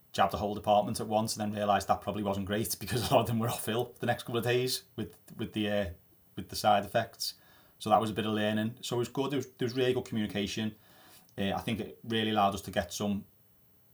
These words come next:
momentum in terms of looking at our protocols, uh,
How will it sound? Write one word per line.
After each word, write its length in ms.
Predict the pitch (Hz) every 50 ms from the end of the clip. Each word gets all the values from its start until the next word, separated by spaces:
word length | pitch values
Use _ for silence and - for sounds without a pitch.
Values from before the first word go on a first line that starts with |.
| _ _ _
momentum 460 | - 107 104 104 104 104 98 - 107
in 60 | 110 101
terms 320 | - 110 104 101 101 101
of 60 | 104
looking 180 | 107 104 90 107
at 60 | 101
our 100 | - -
protocols, 840 | - - 104 98 95 - - - 104 101 104 101 104 98 - - - - _ _ _ _ - - - - _ _ _ _ _ _ _ -
uh, 160 | 101 95 95